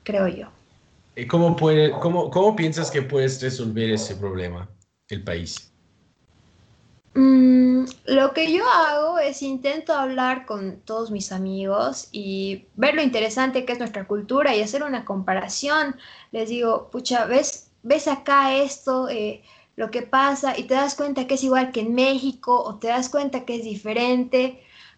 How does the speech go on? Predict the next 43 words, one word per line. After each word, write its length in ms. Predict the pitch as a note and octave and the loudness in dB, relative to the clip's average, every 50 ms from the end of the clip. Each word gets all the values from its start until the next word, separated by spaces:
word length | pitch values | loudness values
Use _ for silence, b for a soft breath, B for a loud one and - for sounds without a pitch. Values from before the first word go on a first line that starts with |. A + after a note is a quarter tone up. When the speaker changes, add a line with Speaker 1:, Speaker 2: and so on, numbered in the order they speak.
| _ _ - | _ _ -2
Speaker 1:
Una 220 | C4 D4 E4 E4+ | 0 2 2 2
manera 480 | D#4 D4+ C#4 C#4 C#4 C4+ C4+ C4 C4 B3 | 2 0 2 2 2 2 2 2 2 0
de 220 | A#3 A3 G#3 G#3+ | 0 -2 -4 -6
que 520 | G#3+ G#3+ G3 G3 F#3+ F#3+ F#3 - - - _ _ _ _ - | -6 -6 -4 -2 -2 -2 -4 -6 -8 -14 _ _ _ _ -6
he 220 | - A3+ A#3 A#3 A#3 | -4 -2 -2 0 -2
hecho 200 | A#3 A#3 B3 A#3 - | -2 -4 -8 -8 -10
que 220 | - G3+ G3 G3 G3 | -14 -16 -12 -10 -8
algunos 460 | G3+ G3+ G#3+ A3+ A3+ A#3 A#3 A3+ - | -8 -6 -4 -2 -2 -2 -2 -4 -4
amigos 460 | A3 G#3+ A3 A3 A3+ A3 G#3+ G#3 G#3 G#3 | -4 -4 -2 -2 0 0 0 -2 -2 -4
se 320 | - - F#3 F3+ F3+ F3 | -6 -4 -2 0 0 0
den 200 | F3 G3 G#3 G#3+ | 0 -2 -2 -2
cuenta 480 | G#3+ A3 A3 A3+ A3 A3+ A3 A3+ G#3 G3+ | 0 2 2 2 0 0 0 0 2 2
de 80 | F#3+ | 2
lo 80 | F#3+ F#3 | 0 0
importante 680 | G3 G3 F#3+ F#3+ - G3+ G3+ G3 - A#3+ A#3 A#3 B3+ B3+ | -2 -2 -4 -4 -6 -6 -6 -2 0 0 0 0 0 -2
que 60 | B3 | 0
es 40 | A3+ | 0
la 120 | A#3 A3+ A3+ | 0 0 0
cultura 300 | A3+ G#3+ G#3+ A3+ A#3 A3 | 0 0 2 2 2 2
andina 480 | A3 A3 A3+ A#3 A#3 A#3 A#3+ C#4+ - B B B B B B B B B - | 2 2 0 2 2 0 0 -2 -4 B B B B B B B B B 0
es 400 | A#3 A#3 A#3+ B3 B3+ - - - | 2 4 4 2 2 -2 -4 -2
el 160 | - A#3 A#3+ | 0 0 2
hecho 280 | B3 B3+ B3+ - C4 B3+ | 2 2 2 0 0 0
de 220 | A#3+ A#3 A3+ A3 | 0 -2 -4 -4
que 400 | - A3 G#3+ G#3+ G#3 - - _ _ _ _ | -4 -2 -2 0 -2 -4 -6 _ _ _ _
en 100 | A#3 A#3 | -2 -2
la 120 | A#3 A3+ A3+ | 0 0 0
cultura 360 | B3 A#3+ B3 C#4 C#4+ C#4 C#4 | -4 -2 0 0 0 2 0
católica, 540 | C4 A#3+ B3 - B3 B3 B3+ B3+ B3+ C4 C4 | 0 -2 -2 -2 -2 -2 -2 -2 -2 0 0
la 120 | C4 A#3+ G#3+ | 0 0 -2
religión 300 | A3 G#3+ G#3 - A#3+ A#3 | -4 -6 -6 -6 -6 -6
católica, 680 | A#3+ A#3 - A#3+ B3 B3 B3 B3 - B3 C4 D4+ - B B B B B B | -6 -6 -4 -4 -4 -4 -6 -4 0 0 0 0 -2 B B B B B B
se 200 | - - - A3 | -14 -4 0 2
habla, 440 | G#3+ G#3+ A3+ A#3 A#3 A#3 G#3+ G3+ F#3+ | 4 4 4 4 4 2 0 0 -2
¿no?, 300 | F#3+ G3 G3+ G#3+ A#3 A#3 | -2 -2 -2 -4 -4 -2
del 220 | A3+ G#3 G3+ G3 | -2 -2 -2 -2
diluvio 440 | F#3+ G3+ G#3 A3 A#3+ B3+ A#3+ A#3 G#3+ | -2 -2 0 0 0 0 2 0 0
universal 1040 | G#3 F#3+ F#3+ F3+ F#3 F#3+ F#3 - - A3+ A3+ A#3 A#3+ A#3+ A#3+ A#3+ B3 B3 A#3+ A#3 A3 | 0 0 0 -2 -2 -4 -6 -6 -2 2 4 4 6 6 6 6 6 6 4 0 -4
y 60 | G#3 | -10
de 100 | G3 G3 | -12 -12
todo 300 | G3 - G#3+ G#3+ G#3+ G#3 | -12 -12 -10 -8 -6 -6
Speaker 2:
Ujú. 80 | G#3 G#3 | -6 -6
Speaker 1:
eso. 400 | G#3 G#3+ G#3 - A#3 A#3 B3 | -6 -8 -10 -10 -12 -14 -16